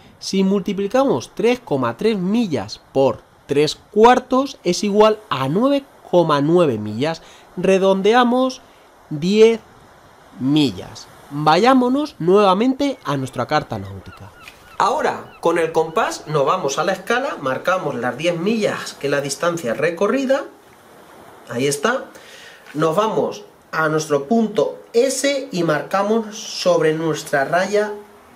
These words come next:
de rumbo de superficie, o sea, R S, marcamos. Y en este punto es nuestra situación estimada.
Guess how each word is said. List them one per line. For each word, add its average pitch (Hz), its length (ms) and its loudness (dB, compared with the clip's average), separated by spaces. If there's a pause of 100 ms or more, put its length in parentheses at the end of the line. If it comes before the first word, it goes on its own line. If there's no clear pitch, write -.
de 202 300 0
rumbo 165 360 0
de 170 60 0
superficie, 131 680 -6
o 123 100 -2
sea, - 300 -6
R 147 280 -4
S, - 180 -12 (400)
marcamos. - 600 -12 (1120)
Y 277 320 -2 (1300)
en 190 260 0
este 262 300 -2
punto 190 600 -2 (400)
es 190 300 -4
nuestra 156 420 -4
situación 156 840 -2 (300)
estimada. 104 760 -6